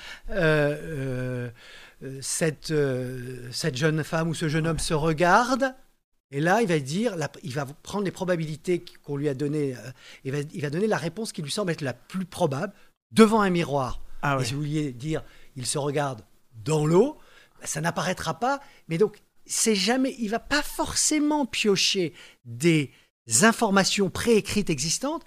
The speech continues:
Speaker 1: Il travaille sur la probabilité
Speaker 2: Ouais.
Speaker 1: en se disant, et puis si vous êtes pas d'accord, il dit, « Non, non, c'est pas, euh, c'est pas un miroir. » Alors, il va prendre la deuxième probabilité,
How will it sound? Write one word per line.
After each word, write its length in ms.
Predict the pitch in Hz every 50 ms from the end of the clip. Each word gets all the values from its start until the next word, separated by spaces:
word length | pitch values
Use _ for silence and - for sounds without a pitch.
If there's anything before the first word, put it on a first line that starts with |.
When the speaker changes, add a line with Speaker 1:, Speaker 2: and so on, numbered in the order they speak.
| - - - - _ -
Speaker 1:
Il 80 | 226 214
travaille 260 | - - 262 302 302
sur 140 | 294 277 240
la 80 | 240
probabilité 640 | 240 - 254 247 247 226 247 240 247 220 131 240 220
Speaker 2:
Ouais. 60 | 226 214
Speaker 1:
en 20 |
se 80 | 185 170
disant, 220 | 196 202 208 175 - - - -
et 40 | 180
puis 100 | - -
si 100 | - 349
vous 120 | 359 339
êtes 120 | 339 339
pas 120 | - 277 240
d'accord, 280 | 240 214 - 277 277 254
il 80 | 214
dit, « 20 | 202 208
Non, 100 | 240 247
non, 120 | 262 277
c'est 420 | 247 - - - - - 202 185
pas, 560 | - - _ - 254 269 269 269 262 240 214 185
euh, 200 | 175 165 160 147 - - - - - - - - - _
c'est 280 | _ - - - - 190
pas 140 | - 240 240
un 40 | 233
miroir. » 460 | 226 214 175 180 185 180 165 160 - _ -
Alors, 220 | 170 160 143 135 143
il 80 | 143
va 80 | 151 139
prendre 160 | - 196 185
la 80 | 160 139
deuxième 300 | 143 180 147 185 185 -
probabilité, 720 | - 165 156 156 139 139 143 131 135 - 214 247 302 294